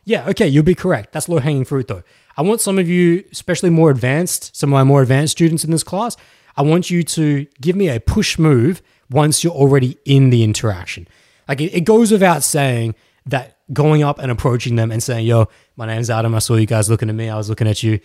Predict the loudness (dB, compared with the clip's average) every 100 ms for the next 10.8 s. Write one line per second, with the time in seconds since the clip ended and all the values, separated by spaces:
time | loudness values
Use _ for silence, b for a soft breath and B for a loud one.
0 | b _ -14 -12 -10 -6 -4 0 0 -2
1 | b b b -10 -10 -12 _ -8 -4 -2
2 | -4 _ _ _ -10 -10 -10 -6 -2 2
3 | 4 4 4 4 4 4 2 2 2 2
4 | 0 0 2 4 4 2 2 2 0 0
5 | -2 -2 -2 -6 -8 -8 -6 -8 -4 0
6 | 2 2 2 4 4 2 0 b b b
7 | b b -2 0 2 0 -2 0 4 4
8 | 2 0 -4 _ -2 -2 -4 -6 -4 -2
9 | 0 0 -2 -4 -4 -6 -6 -2 0 0
10 | -2 -4 -4 -4 -6 -8 -12